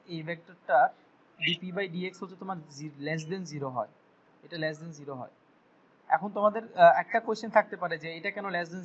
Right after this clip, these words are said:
zero হয়, আবার ওইটা কেন greater than zero হয়, right? এটা কেন greater than zero হইতেছে? এটা তো negative দিকে থাকছে, কিন্তু তারপর greater than zero হইতেছে। এটা positive দিকে আছে, কেন তারপরও তোমার less than zero হইতেছে? এরকম তোমাদের কি মাথায় আসতে, আসতেছে না?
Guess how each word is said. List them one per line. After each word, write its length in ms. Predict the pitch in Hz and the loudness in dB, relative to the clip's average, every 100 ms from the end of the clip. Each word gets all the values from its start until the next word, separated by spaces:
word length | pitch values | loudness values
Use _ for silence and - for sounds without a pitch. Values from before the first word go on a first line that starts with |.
| 165 | -8
zero 100 | 165 | 0
হয়, 200 | 156 151 | 2 2
আবার 180 | 151 156 | 0 -6
ওইটা 200 | 170 185 | -10 -14
কেন 220 | 180 180 | -12 -14
greater 500 | 175 - 147 151 156 160 | -14 -18 -10 -8 -8 -12
than 100 | 165 | -12
zero 120 | 139 135 | -10 -10
হয়, 200 | 123 120 | -10 -8
right? 180 | 170 170 _ _ _ _ _ _ - | -8 -8 _ _ _ _ _ _ -16
এটা 160 | 160 | -12
কেন 220 | 170 175 | -8 -8
greater 260 | 170 160 165 165 | -8 -10 -10 -10
than 100 | 165 | -10
zero 180 | 147 151 | -8 -8
হইতেছে? 360 | 156 151 147 147 147 _ _ _ _ | -10 -12 -16 -18 -20 _ _ _ _
এটা 160 | 151 156 | -20 -12
তো 260 | 165 175 175 | -6 -6 -6
negative 360 | 165 156 160 165 | -6 -6 -8 -12
দিকে 180 | 170 170 | -12 -6
থাকছে, 460 | 175 - - 147 | -6 -6 -16 -16
কিন্তু 280 | 147 - 147 | -16 -20 -6
তারপর 320 | 156 147 165 | -4 -4 -6
greater 220 | 156 151 156 | -12 -12 -12
than 140 | 156 | -10
zero 100 | 147 | -8
হইতেছে। 280 | 147 139 156 | -8 -10 -14
এটা 100 | 156 - | -12 -6
positive 400 | 160 151 170 160 | -6 -6 -14 -16
দিকে 180 | 165 165 | -4 -2
আছে, 220 | 156 147 | -2 -6
কেন 240 | - 151 | -10 -8
তারপরও 460 | 160 160 151 160 160 _ _ _ | -4 -4 -4 -10 -10 _ _ _
তোমার 180 | - 156 | -6 -4
less 220 | 147 151 147 | -2 -2 -4
than 80 | 160 147 | -6 -6
zero 100 | 143 143 | -6 -6
হইতেছে? 320 | 135 156 - _ _ _ _ _ _ _ _ | -8 -10 -12 _ _ _ _ _ _ _ _
এরকম 360 | 165 165 202 190 | -12 -10 -10 -12
তোমাদের 260 | 185 180 180 | -6 -6 -6
কি 120 | 175 | -8
মাথায় 260 | 170 156 175 | -4 4 4
আসতে, 200 | - 185 | 4 -6
আসতেছে 420 | 175 - 180 165 | -6 -6 -8 -10
না? 140 | 170 | -8